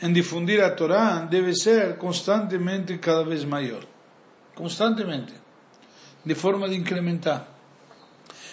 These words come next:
Cada vez traz, trazer mais,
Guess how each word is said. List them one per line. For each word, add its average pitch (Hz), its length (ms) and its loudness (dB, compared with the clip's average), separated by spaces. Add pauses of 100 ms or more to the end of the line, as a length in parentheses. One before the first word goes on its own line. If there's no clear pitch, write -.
(160)
Cada 190 260 8
vez 190 180 2
traz, 180 640 4
trazer 175 500 2
mais, 160 640 -2